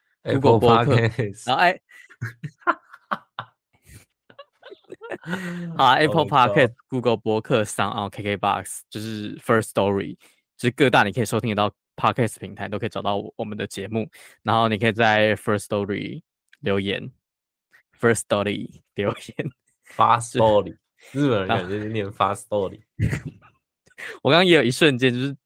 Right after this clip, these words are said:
Speaker 2: 就是不知道为什么会变成那种日式，
Speaker 1: <laughs> 日本腔。
Speaker 2: 日式，日式英文的腔调。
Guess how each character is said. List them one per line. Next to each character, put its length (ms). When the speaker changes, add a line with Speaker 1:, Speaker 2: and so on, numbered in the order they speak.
Speaker 2:
就 100
是 60
不 120
知 60
道 80
为 80
什 60
么 60
会 120
变 160
成 120
那 80
种 200
日 160
式， 180
Speaker 1:
<laughs> 40
日 0
本 0
腔。 120
Speaker 2:
日 20
式， 260
日 160
式 160
英 80
文 100
的 60
腔 220
调。 220